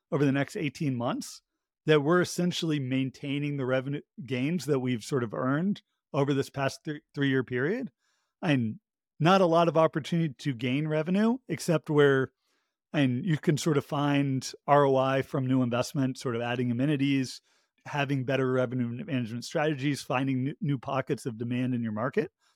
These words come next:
there's lots of opportunity to actually grow revenue.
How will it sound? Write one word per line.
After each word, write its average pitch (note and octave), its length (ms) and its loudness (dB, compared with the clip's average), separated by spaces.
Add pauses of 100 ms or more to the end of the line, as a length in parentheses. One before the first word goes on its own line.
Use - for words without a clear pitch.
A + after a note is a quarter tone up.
there's C3+ 200 2
lots D#3+ 280 2
of C#3+ 120 -2
opportunity C#3+ 480 -2
to C#3 80 0
actually C3 300 -2
grow B2 200 -2
revenue. E3+ 460 0